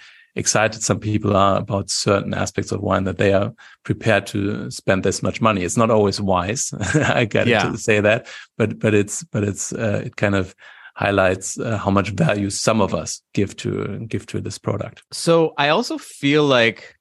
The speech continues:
Speaker 2: there's never been a better time to be intimidated by wine than now,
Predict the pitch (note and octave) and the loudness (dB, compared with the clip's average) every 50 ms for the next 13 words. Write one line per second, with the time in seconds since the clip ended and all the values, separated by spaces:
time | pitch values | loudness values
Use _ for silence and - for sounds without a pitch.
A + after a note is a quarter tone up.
0 | _ _ - B2+ B2+ A2+ A2+ A#2+ A#2+ A#2+ B2+ C3+ D3+ D3 A#2 C3+ C3 B2 A2+ F#2+ | _ _ -2 0 0 2 2 4 4 4 4 4 2 2 4 2 2 2 2 0
1 | E2+ A2+ G#2+ G#2 A2 A2+ A2 - - A2 G2+ G2 G2 G2 F#2+ - - F#2+ E2+ G2 | 0 0 2 4 4 2 0 -2 -2 0 0 2 2 0 -2 -4 -6 -4 -2 0
2 | F#2+ F#2 F#2 F2+ F2+ - - G2+ F#2+ F#2 F#2 E2 F2+ F2 E2 E2+ D#2+ D2 - E2+ | 0 0 0 -2 -4 -4 -4 -4 -2 -2 0 2 2 2 2 0 -2 -2 -2 -2
3 | E2 E2 D#2+ D#2+ D#2+ D#2+ D#2 C#2+ C#2 C#2 C#2+ - E2 F2 - - E2 D#2 D2+ D#2 | 0 0 -2 -2 -2 -2 -2 -2 -4 -4 -6 -10 -14 -16 -12 -10 -8 -8 -6 -4
4 | D2 C2+ A#1+ A1 G1+ - - - - | -2 -2 -2 -2 -4 -8 -10 -14 -20